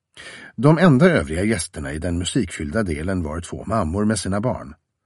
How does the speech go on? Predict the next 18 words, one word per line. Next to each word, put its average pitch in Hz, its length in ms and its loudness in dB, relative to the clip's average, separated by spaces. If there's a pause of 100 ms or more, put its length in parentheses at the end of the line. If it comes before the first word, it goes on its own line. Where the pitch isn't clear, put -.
(280)
Det 87 60 -6
ena 90 300 -4
barnet 95 420 -2
låg 80 180 -8
tyst - 300 -4
och 135 60 -2
sov - 280 0
i - 20 2
en 120 100 2
barnvagn, 107 460 2 (320)
medan 139 320 6
det 156 100 4
andra 113 300 4
pillade 80 440 2
fascinerat 82 800 -2
på - 80 -8
en 82 100 -4
kanelbulle. - 640 -2